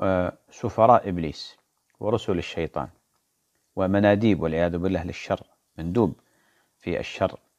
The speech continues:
لماذا؟ لأن، آه، يعني، آه، بيت قائم وأسرة متماسكة فيفسدها بكلمة أو بعبارة أو بتصرف، نسأل الله العافية والسلام.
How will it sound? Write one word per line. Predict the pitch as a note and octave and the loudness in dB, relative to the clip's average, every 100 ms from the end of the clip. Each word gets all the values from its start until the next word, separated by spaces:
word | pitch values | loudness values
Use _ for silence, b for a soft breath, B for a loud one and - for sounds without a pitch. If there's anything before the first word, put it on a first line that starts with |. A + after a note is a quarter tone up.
| _ F#2+ | _ -2
لماذا؟ | G#2+ A2+ F2+ D#2 | 2 4 2 0
لأن، | F2 A2 B2 A#2 | -2 0 0 0
آه، | - - _ | -2 -8 _
يعني، | B2 - C#3+ A2+ A#2+ A#2 - - | -8 -4 -2 -2 -2 -4 -8 -4
آه، | G#2 G2+ - | -4 -4 -6
بيت | A#2 D3 G#2 | 0 0 0
قائم | - A2 G2 E2+ E2+ | 4 4 4 0 -4
وأسرة | E2+ A2+ - G#2+ F#2 - b b b | -6 -8 -6 -4 -4 -8 b b b
متماسكة | F#2 G#2 G2+ G#2 - F#2+ - | -8 -2 2 2 0 -6 -6
فيفسدها | F2+ A2 F#2 C#3+ B2 G2+ | -2 -2 0 -2 0 0
بكلمة | F2+ F#2 - E2+ C#2 - _ _ _ - | 0 -2 0 -2 -2 -10 _ _ _ -6
أو | G2+ | -2
بعبارة | F#2+ F#2+ F#2+ F#2+ D2+ | 0 2 6 4 4
أو | - F#2+ | -2 -4
بتصرف، | F#2 - - G#2+ F#2 C#2+ - _ _ _ A#2 | -4 -8 -2 0 0 -6 -12 _ _ _ -8
نسأل | G2+ G2+ F#2 | -6 -4 -2
الله | F#2 F2 | 0 0
العافية | E2+ F#2 F#2+ F2+ | 0 -2 -2 -4
والسلام. | E2+ - - - | -10 -10 -12 -12